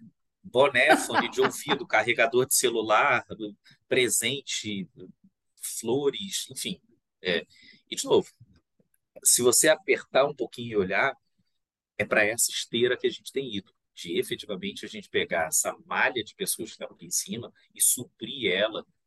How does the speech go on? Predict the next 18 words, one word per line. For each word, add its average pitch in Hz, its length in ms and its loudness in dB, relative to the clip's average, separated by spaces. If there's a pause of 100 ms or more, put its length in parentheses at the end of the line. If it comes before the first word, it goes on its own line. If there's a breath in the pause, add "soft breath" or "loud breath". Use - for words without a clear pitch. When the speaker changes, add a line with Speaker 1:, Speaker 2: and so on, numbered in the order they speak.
(140)
Speaker 1:
com - 280 -6 (580)
quase 95 240 4
que 98 100 -10
todo 101 260 -6
e - 40 -20
qualquer 107 320 -4
tipo - 220 -14
de - 100 -8
solução. - 440 -8 (340)
Isso, - 280 -6
por 139 160 -2
um 117 60 -10
lado, 107 240 -10
quando 113 180 -14
você 110 260 -6
olha 104 260 -2
pra 104 140 -4
cross-sell 113 720 2